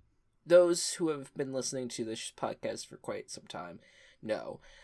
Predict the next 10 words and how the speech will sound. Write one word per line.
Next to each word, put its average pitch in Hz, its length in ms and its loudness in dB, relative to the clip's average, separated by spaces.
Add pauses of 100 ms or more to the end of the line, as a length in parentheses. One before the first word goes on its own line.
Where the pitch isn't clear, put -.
(460)
um, 127 440 6 (600)
it 254 180 12
has 196 180 4
been 131 180 0
very 120 460 8
hard, - 460 -8 (220)
very 202 480 2
difficult 131 480 -2
for 110 140 -6
me 87 260 -14